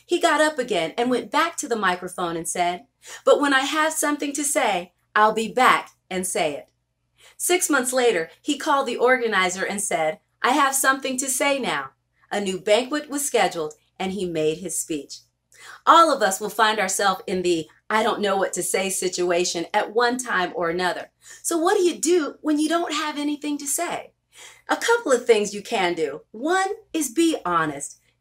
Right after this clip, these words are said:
Just let 'em know, "I don't have anything to say on this particular subject at this time." Or, better yet, don't say anything. Usually when you're quiet enough in a situation,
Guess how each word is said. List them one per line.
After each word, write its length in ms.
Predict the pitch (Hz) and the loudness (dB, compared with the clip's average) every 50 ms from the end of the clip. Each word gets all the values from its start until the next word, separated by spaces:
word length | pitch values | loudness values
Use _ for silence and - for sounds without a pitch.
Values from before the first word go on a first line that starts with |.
| - | -2
Just 240 | - 392 480 466 - | 0 0 0 0 0
let 220 | 311 330 330 339 | -2 -2 0 0
'em 120 | 330 311 302 | 0 2 2
know, 340 | 311 320 302 214 175 170 - - - - _ _ _ _ - | 2 2 2 2 2 2 0 -6 -20 -20 _ _ _ _ 6
"I 100 | 285 320 | 6 6
don't 160 | 381 381 349 | 6 4 2
have 240 | 339 302 285 277 277 | 0 -2 -2 -2 -4
anything 380 | 277 277 277 - 285 269 269 | -6 -8 -6 -6 -6 -8 -6
to 100 | 262 262 | -6 -6
say 260 | 254 - 311 294 269 | -4 -2 0 0 2
on 160 | 233 214 208 214 | 0 0 -2 -2
this 160 | 214 208 - | -4 -4 -4
particular 600 | - - 214 - - 226 214 - 208 196 180 180 | -6 -8 -8 -6 -4 -4 -4 -4 -6 -4 -2 -2
subject 520 | 180 - 269 262 254 - - 160 151 156 _ | -2 -2 -2 -2 -4 -4 -4 -4 -4 -6 _
at 220 | - 180 170 170 - | -4 -4 -4 -4 -6
this 180 | 170 160 - | -10 -10 -10
time." 420 | - - 214 190 165 139 131 131 _ _ _ _ _ _ _ _ - - _ - | -10 -8 -8 -6 -6 -8 -10 -14 _ _ _ _ _ _ _ _ -20 -20 _ 8
Or, 540 | - 233 240 254 277 302 359 - - _ _ _ _ _ - | 10 12 12 12 10 8 2 -2 -6 _ _ _ _ _ 2
better 260 | - 233 240 254 269 | 4 4 6 4 4
yet, 380 | 262 240 247 269 311 349 - - _ _ _ _ _ _ _ | 2 0 0 0 0 -2 -4 -8 _ _ _ _ _ _ _
don't 280 | - 214 226 285 311 - | 0 2 2 2 2 0
say 320 | - - 302 302 311 262 | 0 2 2 2 2 0
anything. 580 | 220 233 240 311 359 320 - - - - - - _ _ _ _ _ _ - - - - | 0 0 2 2 0 0 -2 -6 -10 -10 -12 -20 _ _ _ _ _ _ -20 -20 -14 -4
Usually 440 | 240 285 349 392 392 381 370 349 302 | 0 2 2 2 2 2 0 0 2
when 180 | 254 262 247 | 0 0 -2
you're 100 | 226 208 202 | -2 -2 -4
quiet 440 | - - - 269 269 294 330 339 339 | -6 -4 0 2 2 2 2 0 0
enough 360 | 339 311 294 277 277 277 277 | -2 -2 0 0 0 -2 -4
in 80 | 277 277 | -6 -6
a 40 | |
situation, 800 | 277 - - 285 277 - 285 233 180 170 170 - - 156 147 156 | -4 -4 -6 -6 -6 -4 -2 0 0 0 -2 -4 -6 -10 -12 -14